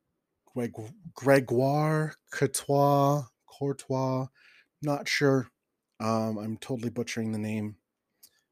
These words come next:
even trying to get it right. Um, this book came out in twenty nineteen, and it is a French translation. Um,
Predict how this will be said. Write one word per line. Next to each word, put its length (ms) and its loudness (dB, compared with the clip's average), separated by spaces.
even 220 -4
trying 520 -2
to 440 -8
get 120 -2
it 80 -2
right. 320 0
Um, 640 -2
this 280 2
book 220 6
came 240 0
out 220 2
in 140 -4
twenty 240 -2
nineteen, 540 0
and 840 -2
it 120 -4
is 100 0
a 80 -2
French 380 0
translation. 960 -4
Um, 680 -6